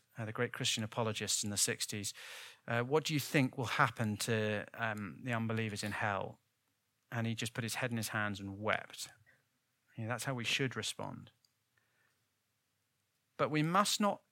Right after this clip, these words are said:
airbrush judgment and hell out of our understanding of Jesus. Jesus is not embarrassed by hell.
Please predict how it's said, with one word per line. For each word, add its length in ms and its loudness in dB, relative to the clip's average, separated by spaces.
airbrush 720 6
judgment 560 4
and 120 -2
hell 280 2
out 200 0
of 100 -4
our 120 0
understanding 540 -2
of 80 -8
Jesus. 640 -6
Jesus 340 2
is 140 2
not 240 4
embarrassed 560 4
by 160 0
hell. 400 -8